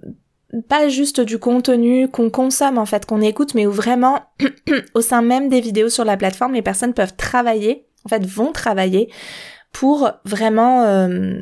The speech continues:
mettre en place, euh, déjà en, en, en progressant à travers les vidéos,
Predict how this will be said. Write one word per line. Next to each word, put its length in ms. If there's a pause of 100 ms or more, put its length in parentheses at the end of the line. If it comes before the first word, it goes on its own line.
mettre 420
en 140
place, 580
euh, 460 (520)
déjà 680
en, 340
en, 840 (180)
en 140
progressant 560
à 80
travers 280
les 120
vidéos, 400